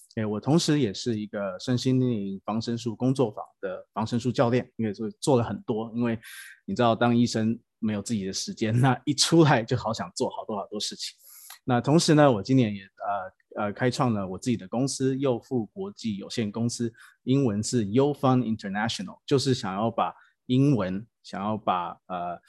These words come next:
一些培训变得好玩又能学习，所以就取为优 Fun。OK，我也同时也有在教商业英文，呃，旅游英文，OK，还有就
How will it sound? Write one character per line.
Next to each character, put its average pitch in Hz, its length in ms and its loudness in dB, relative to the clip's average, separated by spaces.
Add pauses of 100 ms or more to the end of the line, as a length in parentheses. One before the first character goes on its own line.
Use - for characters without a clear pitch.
(400)
一 117 80 -6
些 104 200 -4
培 104 220 -4
训 104 340 2
变 110 260 0
得 95 200 -8
好 - 260 -4
玩 92 320 -6
又 110 100 -4
能 92 180 -8
学 196 240 -4
习， - 200 -6 (120)
所 101 140 -10
以 92 40 -6
就 95 120 -8
取 - 260 -10
为 92 280 -10
优 95 240 -4
Fun。 - 220 -4 (800)
OK， 104 200 -4 (300)
我 120 120 2
也 131 60 6
同 143 180 4
时 147 120 4
也 135 40 6
有 117 80 4
在 113 140 2
教 113 260 2
商 127 220 0
业 123 120 2
英 139 200 2
文， 101 260 -4 (340)
呃， 98 260 -6
旅 107 160 -4
游 107 160 0
英 139 180 4
文， 98 260 -2 (200)
OK， 95 280 -10
还 104 200 -4
有 98 260 0
就 - 60 -16